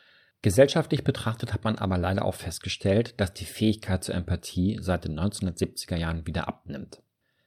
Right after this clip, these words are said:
Diesen Befund findet zumindest eine Längsschnittstudie, die amerikanische Studierende von neunzehnhundertsiebzig bis zweitausendneun untersucht hat. Hier wird ein Rückgang der empathischen Fähigkeiten von insgesamt circa vierzig Prozent beschrieben.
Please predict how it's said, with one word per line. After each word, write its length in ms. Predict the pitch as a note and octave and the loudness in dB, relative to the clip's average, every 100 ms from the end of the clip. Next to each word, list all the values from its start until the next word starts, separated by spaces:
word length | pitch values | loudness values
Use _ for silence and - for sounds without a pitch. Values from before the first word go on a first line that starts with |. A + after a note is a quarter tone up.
| _ _ - | _ _ -2
Diesen 200 | A2 A2 | 2 4
Befund 380 | G2+ - C3 E3+ | 4 6 4 4
findet 320 | - G#2 A2 | 4 4 4
zumindest 400 | - G2 G2+ - | 2 2 2 0
eine 140 | E2+ E2 | -2 0
Längsschnittstudie, 880 | - - F2 - - D#2 E2+ A2 - | 0 0 -4 -4 -6 -4 -2 -2 -4
die 120 | - D#2 | -6 -4
amerikanische 640 | E2 E2+ - G#2 C3+ C3 | -4 -4 0 0 0 -4
Studierende 600 | - F#2+ F2 F#2+ D#2 D2 | 0 0 2 0 0 -6
von 140 | - E2 | -6 -2
neunzehnhundertsiebzig 920 | F2+ - D#2+ - A#2 - - C#3+ - | -2 -2 -6 -4 -8 -6 0 0 0
bis 100 | G2 | -8
zweitausendneun 720 | - F#2 F#2 - E2+ F#2 G2+ - | -2 -2 0 0 2 4 4 2
untersucht 580 | D#2 D2 D#2 - - | -4 -8 -10 -14 -16
hat. 180 | - - _ _ _ _ _ _ _ _ _ _ _ | -18 -20 _ _ _ _ _ _ _ _ _ _ _
Hier 200 | - C3+ | 4 8
wird 120 | C#3+ A2+ | 10 8
ein 100 | G#2+ | 6
Rückgang 360 | C3+ G2+ F2 | 4 4 0
der 100 | - | 0
empathischen 540 | E2+ - C3+ C#3 - B2 | -2 0 0 0 -2 -2
Fähigkeiten 580 | - F#2+ - D#2 E2 | 2 0 0 -4 -4
von 160 | E2 - | -4 -2
insgesamt 460 | G#2+ - G#2 F#2+ - | -2 -2 0 0 -2
circa 220 | - - | -6 -6
vierzig 640 | - - D#3+ - C#3+ B2+ | -6 -2 -2 0 -2 -2
Prozent 440 | - - - A2 - | -4 -6 -2 -4 -4
beschrieben. 600 | - - - - - | -8 -10 -8 -8 -10